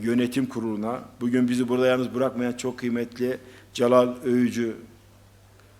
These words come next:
kıymetli yönetim kurulu üyemize, çok kıymetli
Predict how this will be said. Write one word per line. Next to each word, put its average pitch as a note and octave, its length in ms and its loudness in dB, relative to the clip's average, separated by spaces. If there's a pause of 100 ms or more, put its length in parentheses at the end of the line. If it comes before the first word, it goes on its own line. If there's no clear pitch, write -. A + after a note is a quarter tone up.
(300)
kıymetli A2+ 460 -2
yönetim A2+ 640 -4
kurulu G#2+ 260 -8
üyemize, G#2 560 -6 (1900)
çok F3+ 260 2
kıymetli E3 680 6